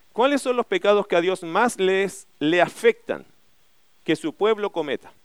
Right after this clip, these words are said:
Usted me puede decir, piénselo por mientras que yo le hago otro argumento. Usted me podría decir, "Bueno, pastor, todos los pecados a Dios le afectan igual". No. No, eso no es conocer bien a Dios. Porque Dios ha hecho énfasis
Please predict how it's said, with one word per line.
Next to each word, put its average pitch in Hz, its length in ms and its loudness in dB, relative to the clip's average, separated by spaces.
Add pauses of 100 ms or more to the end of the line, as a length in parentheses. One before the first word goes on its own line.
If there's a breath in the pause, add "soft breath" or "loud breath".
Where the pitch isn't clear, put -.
(1040 soft breath)
Usted 131 180 -2
me 226 120 -2
puede 208 220 2
decir, 196 440 0 (560)
piénselo 196 380 0
por 185 100 -4
mientras 180 240 -6
que 160 80 -4
yo 160 100 -6
le 156 80 -4
hago 156 120 -4
otro 151 180 -4
argumento. 143 460 -10
Usted 190 180 -4
me 208 80 -2
podría 180 240 0
decir, 170 160 0
"Bueno, 135 260 -6
pastor, 120 300 -10
todos 160 320 -6
los 170 120 -4
pecados 160 340 -2
a 147 40 -4
Dios 156 140 -6
le 147 60 -4
afectan 147 320 -6
igual". 143 260 -4 (640)
No. 120 320 -10 (1300)
No, 127 160 -8
eso 160 220 -6
no 175 100 -8
es 175 60 -8
conocer 175 400 -6
bien 165 160 -6
a 165 80 -4
Dios. - 340 -12 (1080)
Porque 143 300 -2
Dios 190 340 -4
ha 160 100 2
hecho 180 360 -2
énfasis 165 800 -4